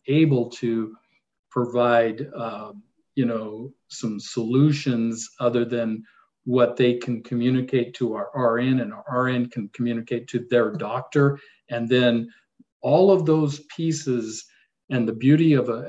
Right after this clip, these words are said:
of an agency, of a well-functioning agency, is to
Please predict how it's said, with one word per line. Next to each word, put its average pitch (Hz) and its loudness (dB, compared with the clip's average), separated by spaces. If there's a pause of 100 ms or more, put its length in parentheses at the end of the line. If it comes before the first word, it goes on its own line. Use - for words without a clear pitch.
of 113 -8
an 113 -2
agency, 127 0
of 117 -6
a 120 -2
well-functioning 143 0
agency, 131 -4
is 120 -6
to 113 -10